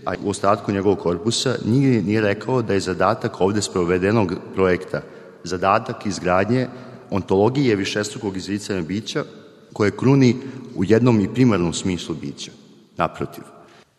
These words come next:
višestrukost izricanja bića je pre svega polazna tačka Aristotelove analize, jer se temeljni pojmovi filozofije izriču višestruko, to jest ne mogu biti mišljeni na način na koji Platon misli biće, odnosno jedno.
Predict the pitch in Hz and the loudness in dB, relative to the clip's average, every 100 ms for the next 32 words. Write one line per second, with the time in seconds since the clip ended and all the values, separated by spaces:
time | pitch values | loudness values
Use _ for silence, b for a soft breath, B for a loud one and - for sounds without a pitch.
0 | _ - 117 120 131 - 135 123 113 98 | _ -4 2 2 2 2 0 0 0 0
1 | 113 - 120 90 101 - 156 139 - 107 | 0 2 0 2 0 0 -2 -2 -2 -2
2 | - 127 - 98 107 107 87 - 110 127 | 0 0 0 0 2 2 2 2 4 4
3 | 123 107 92 110 107 - 90 - - 95 | 4 0 0 0 0 -2 -4 -6 -8 -8
4 | 85 95 90 90 85 82 80 78 87 92 | -6 -6 -4 -2 0 0 -2 -2 -4 0
5 | 147 143 - - - - - - _ - | -2 -2 -12 -18 -20 -20 -20 -20 _ -2
6 | 104 - 104 - 135 135 110 - 95 110 | 0 2 0 2 4 6 4 4 4 4
7 | 101 98 92 85 104 - 98 87 - 101 | 2 0 0 0 0 2 2 2 -2 -2
8 | 110 110 92 85 92 95 - 123 127 127 | 0 0 -2 -2 -2 -2 -2 -4 -2 -4
9 | 110 - 101 98 101 107 98 92 101 92 | -6 -2 0 0 0 2 2 0 -2 0
10 | 98 - 104 92 90 87 90 92 85 90 | -2 -2 -2 -2 -2 -2 -4 -8 -4 -4
11 | 85 82 - 82 80 - 85 80 80 - | 0 -2 0 -4 -4 -2 0 0 -2 -2
12 | 76 80 - 80 73 71 | -2 -2 -4 -2 -2 -4